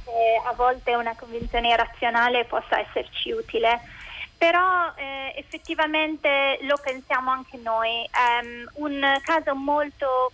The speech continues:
comune è quando, eh, abbiamo un'opinione di noi stessi che è effettivamente inflazionata, non corrisponde alla realtà, magari perché tendiamo a ricordarci di più i nostri successi che i nostri fallimenti.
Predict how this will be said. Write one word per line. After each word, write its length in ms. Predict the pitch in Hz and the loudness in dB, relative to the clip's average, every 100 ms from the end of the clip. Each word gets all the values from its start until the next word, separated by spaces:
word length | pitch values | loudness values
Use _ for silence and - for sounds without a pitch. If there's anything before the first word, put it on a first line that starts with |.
| - | -6
comune 680 | - 269 285 294 285 285 - | -8 -4 0 2 4 2 2
è 120 | 240 - | -4 0
quando, 760 | 262 262 254 247 240 233 233 | 2 2 0 0 2 2 0
eh, 340 | - 240 226 226 | 0 -2 0 -2
abbiamo 380 | - 254 269 269 | -2 0 0 0
un'opinione 540 | 247 247 269 269 277 247 | -8 -12 -8 -4 -2 0
di 140 | 240 | 0
noi 200 | 247 247 - | -2 -4 -2
stessi 640 | 262 254 254 - 277 269 - - - - | 2 2 0 -4 -2 0 -2 -18 -20 -14
che 120 | - 262 | -2 0
è 40 | |
effettivamente 720 | 254 262 269 247 254 262 254 | 0 -4 0 2 2 0 -4
inflazionata, 1080 | 233 226 180 - - 262 233 208 - - 277 | -4 -6 -8 -8 -2 0 2 0 -2 2 2
non 200 | 294 233 | 2 -2
corrisponde 600 | 240 240 240 - 233 220 | 0 0 0 0 0 2
alla 180 | 220 220 | 4 4
realtà, 600 | 214 220 226 220 202 285 - | 2 0 2 0 2 -2 -2
magari 420 | 233 233 233 247 | 0 2 2 2
perché 280 | 269 262 247 | -2 -6 -6
tendiamo 480 | 254 240 233 233 233 | -6 -2 2 2 0
a 60 | 226 | -2
ricordarci 680 | 226 - 240 226 226 - | -2 -2 0 2 0 -2
di 100 | - | -12
più 220 | 240 - 233 | -8 -2 0
i 60 | |
nostri 380 | 220 220 - 240 | 0 -2 -2 -6
successi 600 | - 233 - 214 214 220 220 | -6 -8 0 0 0 -6 -2
che 100 | 214 | -2
i 40 | |
nostri 320 | 214 214 - | -2 -4 -6
fallimenti. 840 | - 220 220 214 208 214 226 254 | -2 0 0 0 -2 -4 -4 -4